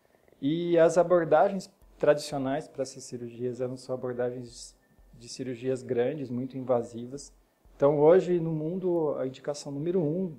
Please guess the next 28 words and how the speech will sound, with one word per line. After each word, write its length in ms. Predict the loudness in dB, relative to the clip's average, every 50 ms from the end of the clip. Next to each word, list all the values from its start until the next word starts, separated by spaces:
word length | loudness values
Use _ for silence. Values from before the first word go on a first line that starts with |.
| -16
do 160 | -12 -8 -6 -6
uso 180 | -6 -8 -6
da 100 | -8 -8
cirurgia 360 | -8 -8 -10 -12 -8 -8 -6
robótica 520 | -6 -8 -8 -6 -6 -6 -6 -6 -10 -16 -18
transoral 720 | -14 -12 -10 -8 -6 -4 -4 -2 -2 -2 -2 -4 -6 -8 -4 2
é 160 | 4 4 4
para 300 | 4 2 2 4 4 4
esse 220 | 2 0 -6 -12
tipo 280 | -14 -14 -16 -12 -12 -12
de 200 | -12 -12 -16 -16
situação, 540 | -18 -16 -12 -10 -10 -10 -10 -12 -10 -8 -6
onde 120 | -8 -8
você 240 | -8 -10 -10 -10 -12
tem 240 | -10 -10 -12 -12 -12 _ _ _ _ _ _ _
as 160 | -2 -2 0 2
lesões 500 | 2 2 2 0 -2 -2 -2 -2 -4 -8
associadas 920 | -10 -10 -12 -14 -12 -6 -4 -2 2 2 2 2 0 -2 -6 -6 -12 _ _ _ _ _ _ _ _ _
ao 220 | 2 4 4 4
vírus 320 | 2 -2 -6 -6 -4 -4
H 160 | -2 -2 -2 -2
P 180 | -2 -4 -6
V, 200 | -4 -2 -4 -4
mesmo 360 | -2 0 0 0 0 0 -4
que 60 | -6 0
sejam 260 | 0 0 0 2 0
lesões 460 | 0 0 0 0 0 -4 -4 -4 -4
ainda 460 | -2 -2 -2 -2 2 2 2 2 2